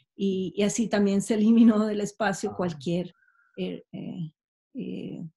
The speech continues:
Speaker 1: cualquier relación con, con,
Speaker 2: Claro.
Speaker 1: con la dictadura
Speaker 2: Sí, no,
Speaker 1: de
Speaker 2: de
Speaker 1: los
Speaker 2: eso no lo
Speaker 1: Tinoco.
Speaker 2: sabía. Y, y es que, ¿verdad? Que Federico Tinoco estaba casado con una hija de Mauro Fernández, ¿es así?
Speaker 1: Ajá, exactamente.
Speaker 2: Sí, había
Speaker 1: Y por eso
Speaker 2: relación.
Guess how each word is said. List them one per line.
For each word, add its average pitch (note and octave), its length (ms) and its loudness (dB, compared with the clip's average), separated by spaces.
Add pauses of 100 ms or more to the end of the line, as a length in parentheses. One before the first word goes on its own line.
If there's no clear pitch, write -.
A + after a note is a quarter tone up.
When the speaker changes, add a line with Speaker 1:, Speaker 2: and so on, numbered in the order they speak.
(720)
Speaker 1:
cualquier G#3 440 -2
relación G#3+ 540 2
con, F3+ 420 0
con, F3 320 -2
Speaker 2:
Claro. G3+ 300 -4
Speaker 1:
con G#3 140 -2
la F#3+ 60 0
dictadura F3 500 -4 (380)
Speaker 2:
Sí, B2 100 -2
no, B2+ 100 0
Speaker 1:
de A#2+ 60 2
Speaker 2:
de A2 60 4
Speaker 1:
los A2 80 0
Speaker 2:
eso C3 100 -2
no C3 100 0
lo C3+ 120 2
Speaker 1:
Tinoco. A#2 220 0
Speaker 2:
sabía. C3 360 -6
Y, G#2+ 300 -2
y - 20 8
es A2+ 160 4
que, D3 100 4
¿verdad? B2 280 6
Que C3+ 100 2
Federico A#2 360 2
Tinoco C3 300 0
estaba C#3 300 2
casado C3+ 600 2
con A2+ 160 2
una C3+ 200 0
hija D3+ 180 2
de C3 40 2
Mauro C3 220 2
Fernández, C3 400 -2
¿es B2+ 60 -8
así? C#3 180 -6 (1040)
Speaker 1:
Ajá, A#3 440 0 (140)
exactamente. F#3 800 -6 (180)
Speaker 2:
Sí, B2+ 80 -2
había A2+ 180 6
Speaker 1:
Y A#2+ 40 2
por B2+ 140 6
eso B2 240 2
Speaker 2:
relación. B2+ 200 -12